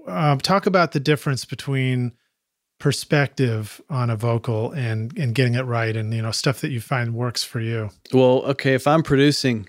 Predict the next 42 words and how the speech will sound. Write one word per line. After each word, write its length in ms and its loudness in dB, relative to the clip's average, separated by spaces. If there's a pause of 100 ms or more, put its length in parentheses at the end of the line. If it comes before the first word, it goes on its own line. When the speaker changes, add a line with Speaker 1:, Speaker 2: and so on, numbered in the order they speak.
(120)
Speaker 2:
I'm 200 2
comping 460 4
it 80 0
and 240 2
engineering 640 2
it, 120 0
so 180 0
I'm 160 4
the 80 2
guy 200 2
driving 360 2
the 100 -2
rig 200 0
and 200 -2
doing 260 2
it 140 -2
while 240 2
I'm 180 -2
doing 320 0
the 80 -2
motor 240 0
skills 380 -2
of 140 -8
Pro 200 0
Tools. 480 -4 (560)
Uh, 360 2
if 160 -2
I'm, 280 0 (180)
if 140 -4
I'm 140 0
working 280 4
with 140 4
another 240 6
producer, 560 0 (300)
like, 180 -8
for 180 0
instance, 400 0 (180)
today 340 4
my 160 0
dad, 420 2 (240)
he 160 2
comps 560 0